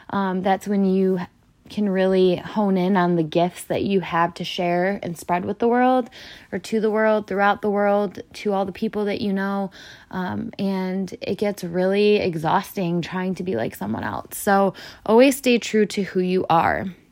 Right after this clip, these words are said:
Number two, walk the walk. So I know <laughs> a lot of times we, as humans, enjoy sharing advice with one another. And I know that myself personally, I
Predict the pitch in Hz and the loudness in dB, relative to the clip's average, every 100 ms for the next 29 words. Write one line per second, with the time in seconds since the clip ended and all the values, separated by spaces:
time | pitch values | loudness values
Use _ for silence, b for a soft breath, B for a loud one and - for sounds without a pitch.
0 | - _ _ _ _ _ - B B 185 | -20 _ _ _ _ _ -14 B B -2
1 | 208 208 226 - 226 214 214 180 180 180 | 2 4 2 2 4 6 6 4 6 6
2 | 202 - 180 170 160 160 - - - B | 6 0 2 4 6 4 2 -8 -20 B
3 | B B B - 233 202 202 202 208 208 | B B B 4 6 6 6 4 6 6
4 | 226 240 240 247 220 208 202 190 208 208 | 8 8 8 8 8 6 8 6 6 2
5 | 196 190 190 202 - B B B - 196 | 0 2 2 0 -2 B B B -2 2
6 | 214 214 208 196 - _ _ _ _ _ | 6 8 8 6 2 _ _ _ _ _
7 | 208 208 208 208 180 165 208 226 - 208 | 6 6 4 2 2 2 4 4 4 4
8 | 202 175 185 175 170 190 196 - - - | 4 6 6 6 6 4 2 -2 -6 -2
9 | 202 185 185 190 190 190 - _ _ 185 | 0 2 2 2 0 -2 -6 _ _ -2
10 | 165 165 151 196 - 185 180 185 170 170 | 2 2 4 2 0 -4 0 0 0 0
11 | 160 170 202 247 B B B B B 196 | 0 2 2 0 B B B B B 0
12 | 196 190 190 185 185 196 185 185 175 175 | 2 2 2 4 4 4 4 6 8 10
13 | 175 - _ _ - 180 180 175 170 - | 8 4 _ _ -2 0 2 0 0 0
14 | 196 180 196 180 180 180 - 165 175 175 | -2 0 -2 0 0 0 2 4 4 2
15 | 175 | 0